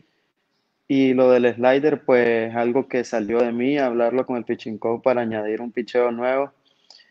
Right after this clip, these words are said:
Y creo que me está funcionando bastante y nunca olvidarme tampoco de la curva, que es lo que me ha ayudado bastante.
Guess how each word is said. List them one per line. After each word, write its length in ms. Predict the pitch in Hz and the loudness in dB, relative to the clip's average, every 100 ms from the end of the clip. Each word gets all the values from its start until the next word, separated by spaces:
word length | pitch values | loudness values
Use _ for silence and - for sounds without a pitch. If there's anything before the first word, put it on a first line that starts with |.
| _ _ - | _ _ -10
Y 140 | 120 | -10
creo 360 | - 120 123 113 | -2 2 2 2
que 420 | 135 127 120 117 110 | 2 4 4 2 0
me 220 | 110 107 | -4 -8
está 220 | - 107 | -2 -2
funcionando 580 | 123 120 120 110 110 117 | -2 -4 -4 -4 -2 -2
bastante 600 | 110 - 117 131 139 123 | -2 -4 -6 -4 -2 0
y 180 | 110 107 | -2 -4
nunca 280 | 110 110 127 | -6 0 0
olvidarme 480 | 120 113 104 120 | 2 0 0 -4
tampoco 460 | 107 101 101 98 120 | -6 -4 -4 -2 -2
de 60 | 110 | 0
la 140 | 95 | -4
curva, 360 | - 113 113 104 | -6 -4 -4 -6
que 220 | 104 101 | -10 -8
es 60 | |
lo 100 | 107 | -8
que 120 | 107 107 | -8 -10
me 80 | |
ha 40 | 104 | -8
ayudado 300 | 107 107 104 | -4 -2 0
bastante. 480 | 92 - 107 104 | -2 -8 -10 -12